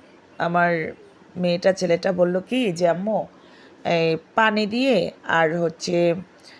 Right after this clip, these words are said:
একটু তেল দিয়ে আর হলুদ দিয়ে করো, তাহলে হবে।" তারপর একবার করছি যে এটাতে ফোকাস আসে নাই। ওকে ফাইন, এটা রেখে দিছি। কারণ আমি আজকে ভিডিওতে যা যা বলবো সব কিছু রিয়েল এবং কি সত্যি, কারণ আমি মিথ্যা বলবো না।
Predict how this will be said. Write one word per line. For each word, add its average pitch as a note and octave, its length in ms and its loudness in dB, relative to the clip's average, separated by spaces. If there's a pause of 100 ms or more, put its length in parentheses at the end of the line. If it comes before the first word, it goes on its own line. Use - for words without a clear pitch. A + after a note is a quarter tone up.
(160)
একটু F#3+ 220 0
তেল G3 320 2
দিয়ে A#3+ 280 4
আর D#3+ 140 4
হলুদ E3 360 0
দিয়ে E3+ 160 2
করো, D3+ 420 0
তাহলে G3 300 4
হবে।" D#3+ 320 -2 (640)
তারপর A3 300 4
একবার A#3+ 300 2
করছি A#3+ 500 -2
যে F#3 120 0 (400)
এটাতে E3 440 2
ফোকাস D#3+ 340 2
আসে E3 240 -4
নাই। D#3 180 -10 (600)
ওকে G#3+ 220 0
ফাইন, F#3+ 420 -2
এটা F#3 200 2
রেখে F3+ 260 -2
দিছি। F3+ 400 -6 (440)
কারণ F#3+ 180 2
আমি F#3+ 280 2
আজকে G#3 240 -2
ভিডিওতে G3 500 0
যা F#3 260 6
যা F#3 200 2
বলবো F#3 560 2 (480)
সব A3 240 2 (140)
কিছু G3+ 280 -4
রিয়েল E3 420 2 (100)
এবং F3 300 0
কি G3+ 60 -6
সত্যি, E3 560 -6
কারণ E3 280 0
আমি E3+ 180 -2
মিথ্যা E3+ 320 -6
বলবো E3 280 -6
না। E3 160 -8